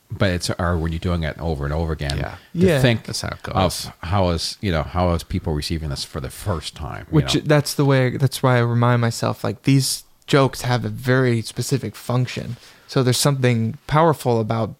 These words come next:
Speaker 3: like, landing them well or doing our best to, to make them work in some way. But yeah, I mean, it's always, it comes from the show itself, the songs list, because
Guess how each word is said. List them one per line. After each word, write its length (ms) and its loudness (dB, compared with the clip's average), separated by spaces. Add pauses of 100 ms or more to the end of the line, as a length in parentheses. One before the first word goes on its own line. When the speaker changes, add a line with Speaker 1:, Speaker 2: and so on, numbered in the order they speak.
(120)
Speaker 3:
like, 320 -6 (180)
landing 460 4
them 160 0
well 340 0
or 120 -4 (120)
doing 260 4
our 80 0
best 400 0
to, 140 -4 (100)
to 120 -2
make 280 2
them 180 0
work 360 -6 (100)
in 100 -4
some 240 -4
way. 280 -2 (300)
But 120 6
yeah, 140 6
I 40 6
mean, 160 6
it's 160 4
always, 280 4
it 120 0
comes 320 2
from 540 2
the 260 -2
show 320 2
itself, 500 0
the 160 -2
songs 680 0 (300)
list, 500 0
because 540 -2